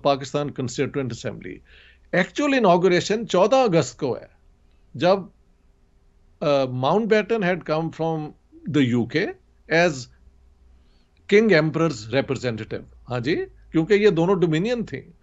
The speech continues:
वहाँ पे उसने खड़े होके कहा कि देखें,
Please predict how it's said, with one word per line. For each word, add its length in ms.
वहाँ 280
पे 100
उसने 300
खड़े 260
होके 280
कहा 320
कि 160
देखें, 480